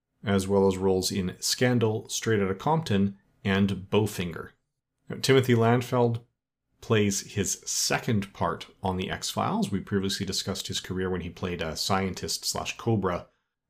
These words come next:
in the episode Ennui. Here he plays Professor Douglas Houghton in his final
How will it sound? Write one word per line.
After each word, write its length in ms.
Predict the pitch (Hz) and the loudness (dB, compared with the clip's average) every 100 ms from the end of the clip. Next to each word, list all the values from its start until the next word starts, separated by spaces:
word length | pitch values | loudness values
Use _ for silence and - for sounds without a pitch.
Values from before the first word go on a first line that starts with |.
| _ | _
in 120 | - 98 | 0 4
the 80 | |
episode 420 | 98 101 98 92 - | 4 2 0 0 -2
Ennui. 560 | 98 87 85 156 208 196 _ _ _ _ _ | -4 -2 0 2 2 0 _ _ _ _ _
Here 260 | - 127 120 | -2 4 6
he 140 | 113 | 6
plays 480 | 104 107 101 98 - | 6 6 6 4 -2
Professor 580 | - - 104 107 - 98 | -6 -8 -2 0 0 0
Douglas 440 | 92 95 92 - | 0 -2 0 -2
Houghton 440 | - 104 - 82 - _ _ _ _ _ - | -2 -4 -4 -14 -16 _ _ _ _ _ -4
in 160 | 98 92 | -2 2
his 580 | 98 85 85 - - - | 2 2 0 -2 -4 -10
final 580 | - 98 98 82 78 | -2 0 0 -2 -10